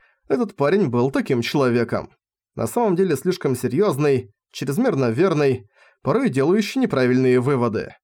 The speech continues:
Именно поэтому он ему понравился. «Думаю, у меня хорошие подчинённые», подумал Клаус. «Нет, у меня хорошие друзья. Даже без него Сион точно будет в порядке, верно?»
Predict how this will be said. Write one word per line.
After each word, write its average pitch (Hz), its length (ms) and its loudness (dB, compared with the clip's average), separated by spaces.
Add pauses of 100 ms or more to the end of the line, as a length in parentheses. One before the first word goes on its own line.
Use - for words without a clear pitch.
(360)
Именно 117 360 0
поэтому 143 580 0
он 147 280 0
ему 131 180 0
понравился. 113 920 -2 (600)
«Думаю, 147 600 0
у 143 40 2
меня 143 220 0
хорошие 160 520 0
подчинённые», 117 920 -2 (440)
подумал 120 520 0
Клаус. 117 600 -2 (440)
«Нет, 127 440 -2 (280)
у - 80 -4
меня 110 440 0
хорошие 139 480 0
друзья. 127 720 -2 (420)
Даже 202 280 -2
без 165 200 0
него 139 360 2
Сион 156 380 0
точно 131 340 -2
будет 113 240 -4
в - 60 -20
порядке, 120 480 -2
верно?» 143 480 0